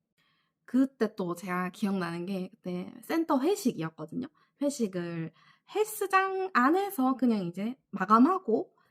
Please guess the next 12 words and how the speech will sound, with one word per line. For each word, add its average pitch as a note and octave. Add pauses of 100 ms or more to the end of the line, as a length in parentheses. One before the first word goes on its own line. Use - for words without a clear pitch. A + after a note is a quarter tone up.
(140)
어, F#3+
선생님들이랑 F#3+
먹는 F3+
그런 G3
시간이었는데 G3+
뭐 F#3
배달 F#3+
음식 F#3+
뭐 -
이것저것 B3
뭐 G#3+
시켜두고, A3+